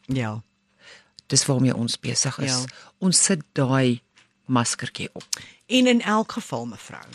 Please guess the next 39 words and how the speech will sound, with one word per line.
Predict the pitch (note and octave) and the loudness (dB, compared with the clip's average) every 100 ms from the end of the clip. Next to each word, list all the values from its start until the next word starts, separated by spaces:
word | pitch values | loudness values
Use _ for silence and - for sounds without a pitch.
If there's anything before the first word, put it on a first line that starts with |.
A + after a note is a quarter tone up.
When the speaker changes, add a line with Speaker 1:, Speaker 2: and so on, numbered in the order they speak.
| - | -4
Speaker 2:
Mm. | D3+ B2+ B2+ - - | 0 0 0 -10 -6
Speaker 1:
as | G#3+ A3 | -4 0
ons | B3 - | 0 2
nou | C4 | 2
nie | C4+ | 4
meer | A#3+ F#3+ F#3 | 2 2 -2
die | F3 _ | -6 _
plooie | B3 B3 B3+ B3+ A3+ C3+ | 2 4 6 6 4 2
het | A#2 _ - | -4 _ 2
nie, | B3 C#4 | 6 6
Speaker 2:
Mm-mm. | - D3 | 4 2
Speaker 1:
gaan | - A3+ | 2 0
daai | G3+ F#3+ | 2 0
masker | C#3+ D3+ F3 - G#3+ | 0 -2 -4 -4 -4
so | - - - - G#3+ D#3 | -2 -2 -2 -2 0 0
mooi | C3 A#2+ A#2+ | -4 -8 -8
sit. | - - - - - - - | -8 -8 -14 -10 -10 -4 4
Speaker 2:
Nee. | F#3+ A2+ - - | 4 4 0 0
Speaker 1:
Ek | C4+ C4 - | 0 0 -6
dink | D3+ A#3 - - C3+ | -10 -10 -14 -12 -8
nie. | B2 F#2+ - _ _ _ _ _ _ _ - | -8 -10 -18 _ _ _ _ _ _ _ 2
Speaker 2:
Mevrou, | F#3+ G#3+ G#3 | 4 6 6
Speaker 1:
Dit | F#3+ | 6
is | |
Speaker 2:
as | F#3 | 6
Speaker 1:
die | A3 - | 4 0
perfekte | A3 G#3+ - - - E3 - - G#2+ | -2 -2 -6 -10 -4 -4 -4 -10 -10
fit. | - - _ - _ - - _ - | -12 -18 _ -14 _ -20 -20 _ -6
Speaker 2:
Mevrou, | D#3+ - E3+ | 0 2 4
as | D3+ - | 2 2
my | D#3 D3+ | 4 2
kind | - F3 | 0 -2
vir | - | 0
my | D#3+ | 0
sê, | D3+ D#3+ | 2 2
"Mamma, | D#3+ D#3 F3 B3 _ _ _ _ _ _ _ - | 2 2 2 -2 _ _ _ _ _ _ _ -4
is | F3 - | -2 2
jy | D#3 - | 2 0
okay?" | - - G3 - F#3 | -2 0 0 2 -2